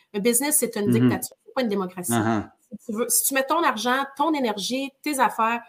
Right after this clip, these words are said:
Speaker 1: c'est toi qui gères. Il y a pas quelqu'un qui va te dire,
Speaker 2: Exact.
Speaker 1: ah, mais moi, non, tout ça.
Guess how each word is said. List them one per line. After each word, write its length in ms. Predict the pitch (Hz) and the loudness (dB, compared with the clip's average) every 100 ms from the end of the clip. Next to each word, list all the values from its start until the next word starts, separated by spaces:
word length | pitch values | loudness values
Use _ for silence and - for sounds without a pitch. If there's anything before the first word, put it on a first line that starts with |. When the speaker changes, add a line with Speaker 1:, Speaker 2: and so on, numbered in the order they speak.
| _ | _
Speaker 1:
c'est 120 | - 208 | -10 -2
toi 100 | 269 | -2
qui 140 | 214 | 0
gères. 320 | 202 208 233 | 2 2 2
Il 60 | 214 | -2
y 20 | |
a 20 | 180 | -2
pas 120 | 294 | -2
quelqu'un 340 | 254 247 254 | -4 -2 -4
qui 100 | 247 | -2
va 120 | 196 | -4
te 60 | 180 | -2
dire, 100 | 214 | -2
Speaker 2:
Exact. 160 | 214 247 | 0 0
Speaker 1:
ah, 60 | |
mais 100 | 254 | 0
moi, 180 | 254 262 269 | 0 -2 -2
non, 220 | 254 262 | 0 0
tout 80 | 262 | -2
ça. 120 | - | -6